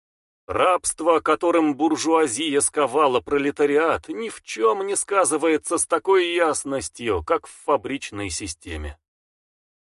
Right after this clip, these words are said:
Здесь юридически и фактически конец всякой свободе. Утром в пять с половиной часов рабочий должен быть на фабрике. Если он опаздывает на несколько минут, его штрафуют.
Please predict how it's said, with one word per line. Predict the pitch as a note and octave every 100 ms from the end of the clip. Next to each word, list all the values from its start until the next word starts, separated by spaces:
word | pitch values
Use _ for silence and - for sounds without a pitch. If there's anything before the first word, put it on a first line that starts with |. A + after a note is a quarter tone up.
| _ _
Здесь | F2 D3 F#3 -
юридически | B2+ F#3+ G3+ D3+ A3 - - - -
и | F#3 F#2+ G#3
фактически | - A3 - - A3 G3+ - E3+ - - D#3
конец | - E3 E3 F3+ C3+ -
всякой | - C3+ C#3 A#2+
свободе. | G#2+ F#2+ F2+ F2 F2 E2 D#2+ _ _ _ _ _ _ _ _ _
Утром | - B3+ - A2 F2+ D2+
в | - _
пять | - A3+ G#3
с | -
половиной | - F3 D#3+ D3+ E3 D3 C#3
часов | - D3 F#3 D#3+ -
рабочий | C3 G3+ G#3+ G3+ - F#3+ D#3
должен | F#3 G3 E3+ E3 F3+
быть | C3 E3+ D#3+ -
на | D#3+
фабрике. | - A#2 G2 G#2 - G2+ _ _ _ _ _ _ -
Если | B2+ - E3+
он | E3+ E3
опаздывает | D#3+ F3+ E3+ A2 G#2 G2 -
на | C3+
несколько | C#3+ D3 - A#2 -
минут, | G#2+ G#2 F#2 E2
его | G2+ A#2+ G#3+
штрафуют. | - - G2 E2+ - E2+ E2+ -